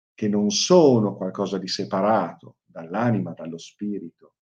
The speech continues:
eh, dal divino, ecco, ma sono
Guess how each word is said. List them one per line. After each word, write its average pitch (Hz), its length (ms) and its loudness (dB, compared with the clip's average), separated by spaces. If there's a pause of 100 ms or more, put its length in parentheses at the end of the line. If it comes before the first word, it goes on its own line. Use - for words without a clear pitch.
(1120)
eh, - 160 -20 (280)
dal 95 220 -8
divino, 98 800 -6
ecco, - 260 -20
ma 90 100 -10
sono 110 640 -2